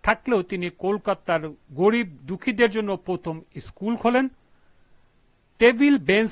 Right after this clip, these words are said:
না থাকলেও মাটিতে দাগ কেটে তিনি শিশুদের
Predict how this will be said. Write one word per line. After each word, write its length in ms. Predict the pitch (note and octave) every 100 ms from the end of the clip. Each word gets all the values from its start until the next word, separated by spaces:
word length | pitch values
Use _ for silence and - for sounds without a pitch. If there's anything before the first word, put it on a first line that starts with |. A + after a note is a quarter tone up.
| -
না 160 | E3 -
থাকলেও 380 | A3 - G#3
মাটিতে 920 | C#3+ C#3 E3+ G3 - B3+ - - A3+ G3+
দাগ 360 | C3 C#3+ D#3+ - -
কেটে 380 | A3+ A3+ E3+ D3+
তিনি 320 | D#3 C#3+ C3
শিশুদের 680 | - F#3+ - A3 F3 D#3